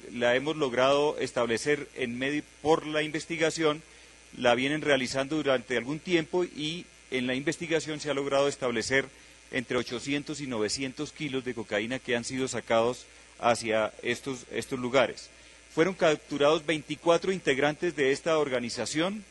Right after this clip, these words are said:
entre ellos sus tres cabecillas, principalmente diecinueve de ellos fueron capturados en Bogotá, eh, fueron capturados también en, en Medellín, en, eh, en Ibagué, en Girardot y en Acacías Meta.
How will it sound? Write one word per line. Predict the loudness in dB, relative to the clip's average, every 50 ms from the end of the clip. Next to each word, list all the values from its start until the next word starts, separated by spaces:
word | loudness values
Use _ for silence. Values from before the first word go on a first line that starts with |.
| -10 -6
entre | -6 -4 -2 0 0 2 2
ellos | 2 0 -2 -4
sus | -6 -10 -8 -2
tres | 0 2 2 2
cabecillas, | 2 0 0 0 0 0 -2 -4 -2 0 -2 -2 -2 -4 -10 -16 -20 -20 -20 -20 -20 -20 -20 -20 -12 -4
principalmente | -2 -2 0 0 -4 -2 2 2 2 2 0 -4 -6 -4 -2 -2 -2
diecinueve | 0 0 0 0 0 -2 -4 -2 0 2 2 4
de | 4 6 4
ellos | 4 4 0 -4
fueron | -4 -4 -4 -4
capturados | -2 -2 -2 -2 -2 -2 0 2 2 2 0 -2
en | -4 -2
Bogotá, | -2 0 0 0 0 2 2 2 2 2 -2 -8 -18 -20 -20 -20 -20 -20 -20 -20 -20 -18 -6
eh, | 0 2 4 4 4 4 2 0 -2
fueron | 0 0 0 0 0
capturados | -2 -4 -4 -2 0 0 0 0 0
también | -2 -4 -4 -2 -2 -2 0 0
en, | -2 -6 -6 -8 -4
en | -4 -4 -2 -2
Medellín, | -2 -2 -2 -2 -2 -2 -4 -4 -4 -4 -4 -6 -10 -14 -20 -20 -14 -4
en, | -4 -2 0 0
eh, | 0 0 2 2 2 0 0 -2 -4 0
en | 2 2 2 2
Ibagué, | 0 2 2 2 2 4 2 0 0 -2 -6 -12 -20 -20 -14 -4
en | -2 -2 -2 0
Girardot | -2 -2 0 0 0 0 0 2 2 2 2 2 -2 -10 -20 -20 -20 -20 -20 -20 -20 -20 -20 -8
y | -4 -4 -2 -2 -4 -4 -2
en | -2 0 0 0
Acacías | -2 -2 -4 -4 -4 -2 0 0 0 0
Meta. | 0 -2 -2 -2 -4 -10